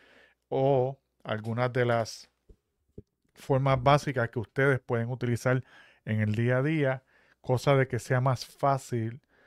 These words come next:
eh, llevar a cabo algunas tareas. Otra de las ventajas de generar texto es que puedes tener diálogos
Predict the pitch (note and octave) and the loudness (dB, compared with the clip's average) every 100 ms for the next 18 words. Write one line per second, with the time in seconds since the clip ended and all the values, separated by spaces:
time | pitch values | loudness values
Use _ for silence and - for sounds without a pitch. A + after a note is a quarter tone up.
0 | _ _ - G#2+ G#2 G2+ G2 G2+ - _ | _ _ -10 -8 -6 -8 -8 -12 -18 _
1 | _ _ _ _ _ - B2+ B2 C#3 C#3 | _ _ _ _ _ -2 2 6 4 4
2 | C#3+ C#3+ A#2 A#2+ B2 - G#2+ F2+ E2+ - | 4 4 2 -2 -6 -6 -6 -6 -8 -14
3 | - _ _ - _ _ _ - D3+ E3+ | -20 _ _ -20 _ _ _ 0 2 4
4 | F3 E3+ E3 E3+ D#3 E3 E3 D#3+ D#3 C3+ | 4 4 4 2 2 6 8 8 6 2
5 | C#3+ B2+ C3+ C3+ C3+ C#3+ C#3+ - D#3 C#3+ | 2 2 2 2 2 2 0 -2 0 0
6 | - - C3+ C#3 C#3 - - A#2+ A2 - | -2 -4 0 0 -2 -4 -6 -4 -4 -2
7 | B2+ C3+ - - _ - B2+ C3+ A#2+ A#2 | 0 0 -4 -12 _ 0 2 2 0 2
8 | C3 B2 E2+ E2+ | 2 2 -2 -8